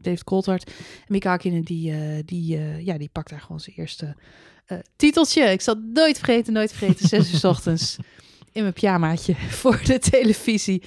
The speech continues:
Speaker 1: Helemaal alleen. En ik mocht niet, eh, niet te hard juichen, want dan zou ik het hele, de hele familie wakker maken. <laughs> Dus, eh,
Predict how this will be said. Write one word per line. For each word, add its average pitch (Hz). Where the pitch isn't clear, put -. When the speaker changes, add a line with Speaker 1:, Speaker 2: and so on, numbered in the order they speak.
Speaker 1:
Helemaal 277
alleen. 202
En 214
ik 202
mocht 208
niet, 190
eh, 160
niet 208
te 196
hard 180
juichen, 175
want 165
dan -
zou 170
ik 160
het -
hele, 147
de 156
hele 151
familie 175
wakker 143
maken. 143
<laughs> -
Dus, -
eh, 196